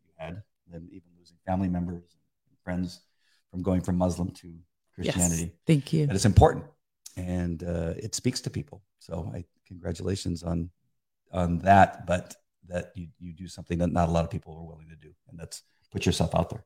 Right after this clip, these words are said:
Speaker 2: Aw.
Speaker 1: and share your story. So
Speaker 2: Thank
Speaker 1: it's
Speaker 2: you.
Speaker 1: amazing. It doesn't help to have Jack Hibbs too. He, he's,
Speaker 2: I mean,
Speaker 1: I mean,
Speaker 2: I just rode on his coattails.
Speaker 1: he's ju- <laughs>
Speaker 2: He, he could have been interview-, he could have been e-, interviewing a tomato,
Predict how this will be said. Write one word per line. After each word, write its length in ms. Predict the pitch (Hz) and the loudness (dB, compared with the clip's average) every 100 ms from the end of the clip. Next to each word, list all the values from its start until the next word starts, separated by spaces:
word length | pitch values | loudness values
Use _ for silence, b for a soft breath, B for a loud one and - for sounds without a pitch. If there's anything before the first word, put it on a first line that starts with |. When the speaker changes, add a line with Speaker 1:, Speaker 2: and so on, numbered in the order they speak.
| _ _ - 311 | _ _ 0 4
Speaker 2:
Aw. 340 | 220 190 185 196 | 4 4 2 4
Speaker 1:
and 160 | 95 | 4
share 160 | - 185 | 4 0
your 100 | - | 0
story. 320 | - 87 90 | -2 -2 -4
So 240 | - - - _ 294 | -12 -18 -20 _ 8
Speaker 2:
Thank 240 | 294 285 - | 10 10 12
Speaker 1:
it's 180 | 226 214 | 12 12
Speaker 2:
you. 60 | |
Speaker 1:
amazing. 240 | 214 220 - - - | 12 10 4 -6 6
It 100 | 117 | 10
doesn't 200 | 139 113 | 12 12
help 140 | 107 | 12
to 80 | - | 10
have 80 | 87 | 4
Jack 240 | 95 87 | 4 4
Hibbs 240 | 98 73 - | 2 -2 -2
too. 160 | 85 | -4
He, 400 | 82 - - 98 - | -2 -4 -2 -4 -2
he's, 260 | 113 104 - - - | 0 2 0 -4 0
Speaker 2:
I 120 | 170 | 4
mean, 440 | 170 165 160 151 143 - | 4 4 4 2 0 6
Speaker 1:
I 60 | |
mean, 380 | 113 110 107 - | 8 8 6 0
Speaker 2:
I 100 | 180 202 | 4 8
just 200 | 214 175 | 8 8
rode 220 | 160 151 | 8 6
on 100 | 147 | 6
his 180 | 175 165 | 4 4
coattails. 560 | - 131 - 131 135 | 4 4 6 4 6
Speaker 1:
he's 200 | 180 139 | 6 6
ju- 100 | 113 127 - | 6 8 8
<laughs> 220 | - 185 - | 8 2 10
Speaker 2:
He, 160 | 269 226 | 12 12
he 160 | 302 | 12
could 200 | 233 311 | 12 10
have 120 | 247 | 10
been 120 | 208 196 | 10 10
interview-, 480 | 202 190 190 202 | 10 8 8 6
he 200 | 214 196 | 8 8
could 200 | 214 330 | 10 12
have 100 | 240 202 | 12 10
been 140 | 190 | 8
e-, 340 | 65 - 220 - | 6 -2 -2 4
interviewing 540 | 208 208 202 202 190 175 | 8 10 10 10 8 6
a 60 | |
tomato, 880 | 165 - 185 156 196 240 147 139 151 | 4 6 6 8 6 8 8 8 4